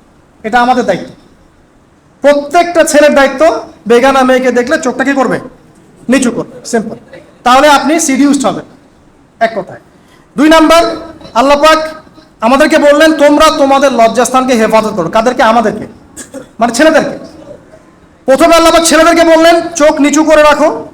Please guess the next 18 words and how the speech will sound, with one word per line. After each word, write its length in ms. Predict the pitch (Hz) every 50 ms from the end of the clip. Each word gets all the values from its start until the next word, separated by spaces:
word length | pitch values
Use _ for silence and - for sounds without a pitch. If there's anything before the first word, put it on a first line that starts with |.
| - -
লজ্জাস্থানে 500 | 226 247 254 226 262 240 - 269 262 233
হেফাজত 320 | 220 214 - 208 196 180 - -
করো।" 120 | - 180 - - _ _ _ _ _ _ _ _ _ _ _ _ _ _ _ -
ঠিক 120 | 254 262
আছে? 240 | 311 311 - 185 - - - - - _ - - _ _ -
সূরা 240 | - - 285 285 277
বানী 240 | 214 254 269 302 339
ইসরাইল 300 | 339 330 330 330 330 330
আল্লাহ 200 | 311 311 294 302
পাক 220 | 294 247 294 294
বললেন, 220 | 294 302 311 320 349 339 - - -
"জেনা 340 | 165 160 247 262 277 294 285
ধারের 360 | 226 196 220 240 269 262 262
কাছেও 300 | 254 247 240 269 269 247
যেও 180 | 185 202 180 165
না, 100 | - - - - - - - - _ _ _ _ _ _ _ -
ধারের 240 | - - 240 269 262
কাছেও 400 | 254 277 269 294 311 349 392 -